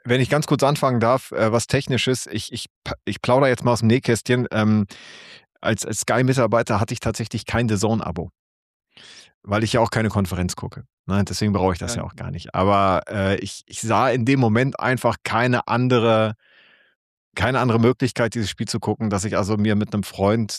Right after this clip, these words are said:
Speaker 1: das The Zone-Abo, äh, Monatsabo geteilt habe, um dieses Spiel gucken zu können. Also wir haben jetzt ein, ein The Zone-Monatsabo zusammen.
Speaker 2: Stark.
Speaker 1: Äh, und wir saßen halt nach,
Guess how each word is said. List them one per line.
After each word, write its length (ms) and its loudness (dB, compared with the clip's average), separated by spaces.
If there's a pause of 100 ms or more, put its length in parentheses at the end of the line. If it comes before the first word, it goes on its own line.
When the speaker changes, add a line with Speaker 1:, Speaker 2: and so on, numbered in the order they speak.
Speaker 1:
das 400 -4
The 80 0
Zone-Abo, 920 0
äh, 400 -2
Monatsabo 640 0
geteilt 500 -2
habe, 300 2
um 280 0
dieses 240 -2
Spiel 360 -2
gucken 320 -6
zu 140 -8
können. 340 -4
Also 200 -4
wir 80 -2
haben 80 0
jetzt 140 -4
ein, 220 -4
ein 200 -4
The 80 -4
Zone-Monatsabo 920 -2
zusammen. 440 -4 (600)
Speaker 2:
Stark. 360 -2
Speaker 1:
Äh, 180 2 (400)
und 180 0
wir 80 4
saßen 340 2
halt 180 0
nach, 400 -4